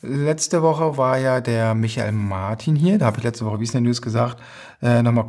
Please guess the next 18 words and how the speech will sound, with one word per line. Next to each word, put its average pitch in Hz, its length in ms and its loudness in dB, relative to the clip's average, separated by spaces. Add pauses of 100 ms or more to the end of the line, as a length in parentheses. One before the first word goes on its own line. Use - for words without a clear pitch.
schaut 123 160 -2
euch 110 80 -8
das 110 140 -6
Video 147 240 0
an. 135 100 2
Das 131 100 -4
haben, 123 140 2
also 117 220 -2
das 120 360 -4
war 117 200 2
so, 127 180 0
dass 120 160 -2
es 117 80 -8
abends 135 320 0
natürlich 143 380 -6
einige 127 280 0
gesehen 127 360 0
haben. 123 240 -2